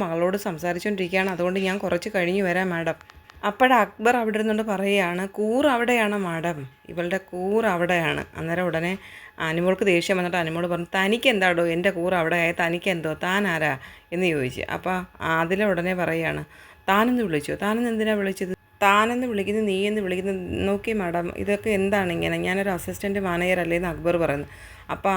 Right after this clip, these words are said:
ആദില പറയാണ്, "താനെന്നൊക്കെ വിളിച്ചാൽ ഞാൻ ചെള്ളയടിച്ച് പൊട്ടിക്കുമെന്ന്" അനുമോളോട് പറയാം. അപ്പോൾ അനുമോൾ പറയുന്നുണ്ട്, "എടാ പോടാന്നൊന്നും അല്ലല്ലോ വിളിച്ചത്, തൻ്റെന്നല്ലേ പറഞ്ഞോളൂ മാഡം, അത് വളരെ മോശമല്ലേ?" എന്ന് അക്ബർ അവിടുന്ന് പറയണം. അപ്പോൾ ആദില പറയാണ്, "വേഗം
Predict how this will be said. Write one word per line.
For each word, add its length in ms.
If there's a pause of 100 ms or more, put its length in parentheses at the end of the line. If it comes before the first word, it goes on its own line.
(100)
ആദില 300
പറയാണ്, 540 (600)
"താനെന്നൊക്കെ 520
വിളിച്ചാൽ 400
ഞാൻ 120
ചെള്ളയടിച്ച് 680
പൊട്ടിക്കുമെന്ന്" 500
അനുമോളോട് 460
പറയാം. 380 (300)
അപ്പോൾ 220 (100)
അനുമോൾ 340
പറയുന്നുണ്ട്, 540 (160)
"എടാ 180
പോടാന്നൊന്നും 560
അല്ലല്ലോ 300
വിളിച്ചത്, 420
തൻ്റെന്നല്ലേ 580
പറഞ്ഞോളൂ 460
മാഡം, 300 (200)
അത് 200
വളരെ 280
മോശമല്ലേ?" 640
എന്ന് 140
അക്ബർ 300
അവിടുന്ന് 280
പറയണം. 380
അപ്പോൾ 200
ആദില 320
പറയാണ്, 320
"വേഗം 360